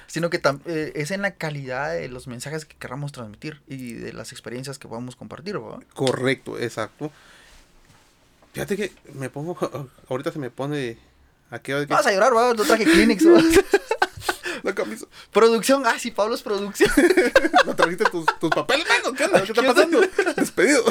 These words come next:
Speaker 2: <laughs> Así. Fíjate que... Eh,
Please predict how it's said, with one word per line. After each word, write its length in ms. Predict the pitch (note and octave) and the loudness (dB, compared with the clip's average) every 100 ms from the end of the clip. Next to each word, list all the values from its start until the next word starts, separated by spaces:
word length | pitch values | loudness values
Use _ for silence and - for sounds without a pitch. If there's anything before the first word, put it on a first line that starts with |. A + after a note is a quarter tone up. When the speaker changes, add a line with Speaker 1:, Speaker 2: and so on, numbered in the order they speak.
| - | 2
Speaker 2:
<laughs> 160 | D4+ - | 0 0
Así. 140 | F3 G#3+ - F4 E4+ F4 - - - - | -2 -2 0 0 0 -6 -12 -16 -18 -12
Fíjate 400 | - C#3 C#3+ G3 | -4 0 0 0
que... 260 | G#3+ G#3+ - - | -2 -4 -6 -4
Eh, 640 | C#3 C3 B2+ A#2 A#2 A2+ | 0 2 2 0 -4 -8